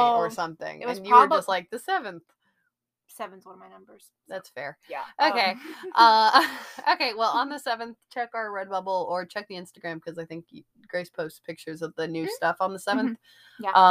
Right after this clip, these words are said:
Speaker 1: Um, and, you know, buy a sticker or whatever. They're not expensive.
Speaker 2: They're
Speaker 1: It's
Speaker 2: not
Speaker 1: Redbubble.
Speaker 2: expensive. They're not expensive at all.
Speaker 1: Uh, and,
Speaker 2: Please.
Speaker 1: you know,
Speaker 2: <laughs> Support our show.
Speaker 1: I, I will say I don't know what we're dropping for September, but we'll have some really weird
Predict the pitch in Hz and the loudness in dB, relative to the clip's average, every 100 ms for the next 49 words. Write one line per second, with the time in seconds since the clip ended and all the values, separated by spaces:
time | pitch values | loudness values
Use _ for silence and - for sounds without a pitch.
0 | 180 170 165 160 - 185 185 190 196 220 | 8 4 -2 -8 -6 -2 0 -2 -6 -4
1 | 247 196 190 185 - 170 160 156 151 156 | -2 2 4 2 0 -6 -4 -6 -4 -2
2 | 160 165 165 156 _ - 135 - - - | -2 -6 -6 -12 _ -4 -4 -6 -20 -18
3 | - 156 143 131 233 220 165 196 147 - | -14 -12 -10 -6 -4 0 0 0 -4 -4
4 | 147 185 - 175 175 175 _ 185 185 190 | -6 -8 -12 -12 -12 -14 _ _ -16 -14
5 | 185 _ - 208 208 214 214 214 220 233 | -16 _ 4 6 8 8 6 4 2 0
6 | 240 254 262 302 302 311 320 320 294 - | -2 -2 0 0 2 2 2 2 0 -2
7 | 302 - 247 226 - 196 190 202 214 214 | -2 0 0 -2 -6 -10 2 6 6 4
8 | 214 220 - 226 214 202 214 226 226 214 | 2 -2 -4 -2 -2 0 -2 -2 -4 -4
9 | 208 196 190 190 196 180 - - - 170 | -6 -4 -4 -4 -10 -14 -12 -14 -14 -8
10 | 170 156 151 165 170 170 170 _ _ - | -8 -8 -12 -12 -8 -8 -8 _ _ -14
11 | 190 170 175 160 151 156 | -10 -6 -6 -6 -8 -12